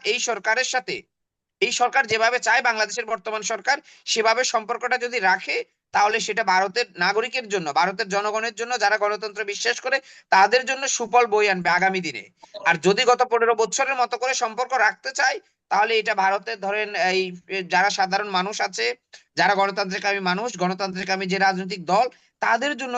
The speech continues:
যে সম্পর্কটা আমাদের দুই দেশের মধ্যে নষ্ট হবে, তারাই ক্ষতিগ্রস্ত হবে। বিজেপির কিন্তু কিছুই হবে না, কারণ ওই দেশে যা হচ্ছে এখন, আমি ধরেন যদি ভুল না বলি,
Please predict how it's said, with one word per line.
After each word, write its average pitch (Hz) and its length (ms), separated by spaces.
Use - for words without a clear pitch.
যে 202 160
সম্পর্কটা 214 560
আমাদের 202 260
দুই 190 160
দেশের 190 240
মধ্যে 208 220
নষ্ট 185 300
হবে, 247 220
তারাই 202 260
ক্ষতিগ্রস্ত 185 560
হবে। 139 260
বিজেপির 208 420
কিন্তু 233 180
কিছুই 226 300
হবে 160 220
না, 92 100
কারণ - 200
ওই 208 160
দেশে 220 280
যা 208 180
হচ্ছে 196 300
এখন, 233 240
আমি 208 240
ধরেন 208 260
যদি 202 240
ভুল 180 320
না 269 120
বলি, 123 260